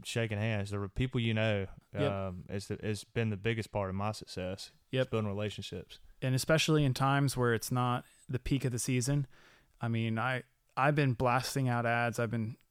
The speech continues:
Speaker 2: looking at my Google ads and my Facebook ads and restructuring a lot of things. And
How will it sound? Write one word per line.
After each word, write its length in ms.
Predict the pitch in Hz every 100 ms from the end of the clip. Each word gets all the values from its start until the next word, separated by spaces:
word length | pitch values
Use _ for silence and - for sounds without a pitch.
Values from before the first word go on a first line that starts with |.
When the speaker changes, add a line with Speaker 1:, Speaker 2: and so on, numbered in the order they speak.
| _ _ -
Speaker 2:
looking 280 | 139 143 139
at 140 | 131 135
my 240 | 123 117
Google 520 | 110 131 127 123 123
ads 380 | 120 123 120 -
and 140 | 113
my 80 | 110
Facebook 420 | 101 135 - 131 127
ads 440 | 120 120 117 -
and 280 | 107 104 -
restructuring 600 | 156 151 - 151 - 143
a 60 | 127
lot 160 | 127
of 80 | 120
things. 340 | 165 147 131
And 240 | 117 117